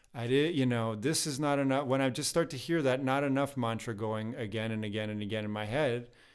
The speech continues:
I can go like, "All right, I didn't get this done today, but maybe tomorrow I can do the next little step." And,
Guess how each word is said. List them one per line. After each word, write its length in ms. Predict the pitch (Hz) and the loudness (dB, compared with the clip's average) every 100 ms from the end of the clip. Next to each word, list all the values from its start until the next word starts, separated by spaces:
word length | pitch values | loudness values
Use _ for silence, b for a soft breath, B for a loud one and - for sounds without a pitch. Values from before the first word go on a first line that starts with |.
| b b b - | b b b -8
I 40 | |
can 100 | 123 | -2
go 200 | 123 123 | 0 2
like, 300 | 120 117 113 - _ _ _ _ | 2 0 -4 -12 _ _ _ _
"All 120 | 143 120 | -6 -4
right, 260 | 98 107 | -6 -6
I 100 | 113 | -6
didn't 220 | 127 165 | -4 -2
get 140 | 156 151 | -4 -6
this 140 | 143 | -8
done 200 | - 143 | -4 -4
today, 320 | 135 110 104 | -2 -4 -6
but 160 | 104 113 | -6 -6
maybe 260 | 113 131 139 | -6 -4 -4
tomorrow 500 | 117 110 95 95 92 _ | -4 -4 -4 -8 -12 _
I 100 | 110 | -16
can 200 | - 107 | -12 -12
do 220 | 98 104 | -10 -8
the 100 | 104 | -6
next 320 | 104 117 - 113 | -6 -6 -8 -8
little 180 | 101 | -6
step." 440 | 92 - 98 95 - 147 | -8 -8 -10 -10 -16 -14
And, 320 | 110 104 | -10 -10